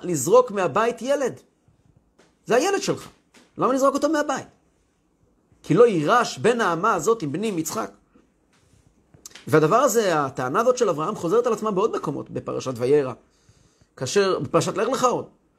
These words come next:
כאשר מגיע ברית בין הבתרים, והקדוש ברוך הוא אומר לאברהם אבינו, שאתה הולך לקבל בן שיקרא יצחק. אומר אברהם אבינו, "לו ישמעאל יחיה לפניך".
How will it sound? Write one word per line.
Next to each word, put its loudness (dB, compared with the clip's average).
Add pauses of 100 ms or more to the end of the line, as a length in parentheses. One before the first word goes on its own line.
(140)
כאשר -4
מגיע 4
ברית -2
בין 4
הבתרים, 0
והקדוש -2
ברוך 0
הוא -4
אומר -2
לאברהם 2
אבינו, -2 (1300)
שאתה 0
הולך 4
לקבל 2
בן 4
שיקרא -2
יצחק. -4 (640)
אומר 2
אברהם 2
אבינו, -2 (1800)
"לו 6
ישמעאל 2
יחיה 0
לפניך". -4